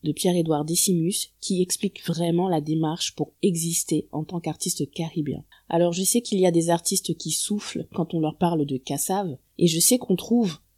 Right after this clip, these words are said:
que Kassav n'a pas fait assez en termes de transmission, mais je pense qu'on oublie un peu trop facilement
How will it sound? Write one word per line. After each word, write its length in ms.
que 80
Kassav 480
n'a 100
pas 160
fait 220
assez 420
en 100
termes 360
de 100
transmission, 600
mais 140
je 140
pense 200
qu'on 240
oublie 460
un 140
peu 160
trop 160
facilement 680